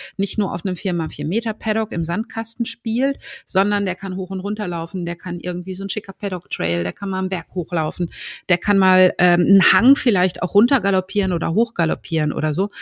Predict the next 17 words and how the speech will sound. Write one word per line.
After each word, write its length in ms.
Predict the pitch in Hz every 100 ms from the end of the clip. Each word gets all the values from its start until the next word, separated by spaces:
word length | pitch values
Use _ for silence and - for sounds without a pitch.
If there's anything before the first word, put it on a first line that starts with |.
| - - -
Das 220 | 202 180
ist 140 | 196
das 140 | 208 -
beste 380 | 170 - 233
Training, 640 | - - 180 190 233 254 247 - - -
was 320 | - 185 -
wir 100 | 214
fürs 200 | - -
Exterieur 800 | - - - 175 165 175 175 180 _ _ _
machen 480 | - 170 165 175 165
können. 280 | - 139 143
Und 260 | 165 165
das, 220 | 233 262 -
was 220 | 196 -
dann 200 | 190 254
noch 260 | 269 254
nicht 460 | 220 226 254 - -